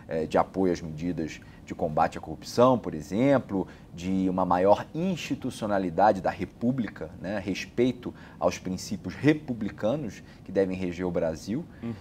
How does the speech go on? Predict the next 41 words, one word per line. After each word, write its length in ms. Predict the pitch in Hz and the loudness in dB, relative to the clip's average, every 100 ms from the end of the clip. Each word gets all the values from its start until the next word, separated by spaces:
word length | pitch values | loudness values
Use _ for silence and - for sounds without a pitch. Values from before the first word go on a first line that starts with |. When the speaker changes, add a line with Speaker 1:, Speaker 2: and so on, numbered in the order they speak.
| 98 | -6
Speaker 1:
e 80 | - | 2
que, 100 | 151 | 6
no 60 | |
entanto, 300 | 135 139 131 | 6 6 4
na 100 | 147 | 2
prática 360 | - 143 170 151 | 6 6 4 -2
está 180 | 160 147 | -2 4
fazendo 400 | 143 120 139 190 | 4 4 0 0
o 240 | - 160 | 2 4
oposto. 480 | 208 104 85 - - 117 | 4 4 -4 -4 -14 -10
Speaker 2:
Uhum. 80 | 113 | 2
Speaker 1:
Não 260 | 139 165 | 8 10
à 80 | 139 | 8
toa, 500 | - 131 127 147 208 - - - | 6 4 6 6 0 -4 -20 0
a 100 | - | 4
popularidade 800 | - 147 143 135 120 107 92 92 | 6 4 4 4 4 4 4 4
de 80 | 104 | -4
Bolsonaro 520 | 104 117 - 147 151 | -4 -4 -2 -2 -2
só 140 | 160 190 | 0 -4
faz 260 | - 185 | 0 0
cair, 280 | - 254 147 - - - | 0 -2 -2 -8 -20 -14
Speaker 2:
Uhum. 100 | 113 - 107 87 | -14 -12 -16 -8
Speaker 1:
né? 220 | 90 - - - - - - | -8 -8 -14 -20 -20 -20 -10
Speaker 2:
O 80 | - | -2
senhor, 220 | - 247 | 4 4
o 40 | |
senhor 180 | - 254 | 6 4
falou 200 | 240 202 | 6 4
em 60 | 190 | 6
combate 400 | 170 147 156 - | 4 6 4 0
à 20 | |
corrupção, 400 | - 131 - 151 | -4 -2 2 4
vamos 220 | 170 202 | 4 4
voltar 240 | 180 156 | 2 2
um 80 | 139 | 0
pouquinho 560 | 127 120 - 131 123 110 - - | 0 -8 -4 -4 -4 -6 -14 -12
no 360 | 107 101 95 92 | -8 -6 -6 -6
governo 360 | 98 104 92 | -6 -4 -6
Temer? 400 | - 123 120 98 - | -2 0 0 -2 -6
Speaker 1:
Tá 80 | 101 | -6
bem. 260 | 80 92 | -4 -6